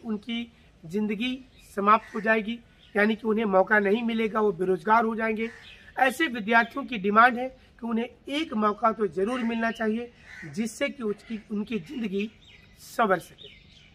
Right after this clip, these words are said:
जेपीएससी के साथ साथ जेएसएससी के भी दु-, students की यही व्यथा है, उनकी भी यही पीड़ा है कि उनके बारे में सोचने वाला कोई नहीं है।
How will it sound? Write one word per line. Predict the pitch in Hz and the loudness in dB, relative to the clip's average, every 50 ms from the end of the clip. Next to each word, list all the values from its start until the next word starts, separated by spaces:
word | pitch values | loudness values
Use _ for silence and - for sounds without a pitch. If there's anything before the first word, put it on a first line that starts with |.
| - - - - - - - _ _ _ - - _ - - - - - - - - - - - - | -20 -20 -20 -20 -20 -20 -20 _ _ _ -20 -20 _ -20 -20 -20 -20 -20 -20 -20 -20 -20 -16 -12 -10
जेपीएससी | 190 151 180 240 247 - - 262 262 226 - 339 330 | -8 -4 -4 -4 -4 -4 -4 -6 -6 -2 0 0 0
के | 330 311 285 | 0 -2 -4
साथ | 277 - 254 269 262 - | 0 2 2 2 2 2
साथ | - 269 262 277 277 - - _ _ _ _ - - | 0 2 2 2 0 -4 -12 _ _ _ _ -16 -16
जेएसएससी | 170 139 - 214 226 220 220 214 220 - 254 247 - - - 311 | -12 -6 -4 0 0 0 0 -2 -2 -6 -8 -8 -8 -8 -10 -10
के | - - 277 254 | -8 -8 -8 -8
भी | 214 254 233 208 | -6 -8 -8 -6
दु-, | 180 208 240 - - - - | -6 -8 -8 -10 -14 -18 -18
students | - - - 208 196 247 262 262 - - | -10 -8 -6 -4 -2 -2 -2 -4 -6 -10
की | - 247 | -10 -6
यही | 240 226 214 202 233 | -2 0 0 0 0
व्यथा | 226 196 208 196 - 220 226 | 2 2 0 2 2 2 0
है, | 214 226 247 - _ _ _ _ - | 0 -2 -6 -18 _ _ _ _ -8
उनकी | 202 196 190 - 247 | -8 -8 -6 -8 -8
भी | 220 202 220 | -4 -2 0
यही | - 233 214 | 0 0 -2
पीड़ा | - - 226 214 226 233 233 | -4 -4 0 4 4 4 4
है | 233 233 233 - - - - - - - - | 2 -2 -6 -12 -20 -20 -20 -20 -20 -14 -8
कि | 226 | -6
उनके | 226 233 226 208 - 285 | -4 -4 -4 0 0 4
बारे | 285 247 233 226 240 233 | 6 6 6 6 4 0
में | 226 233 | -2 -4
सोचने | 220 - - 214 - 214 214 220 | -4 -4 -4 -4 -2 -2 -2 2
वाला | 214 208 202 202 214 214 | 4 4 4 4 4 2
कोई | - - 208 180 | 2 -2 -4 -4
नहीं | 160 143 | -4 -6
है। | 131 - - - | -12 -16 -20 -20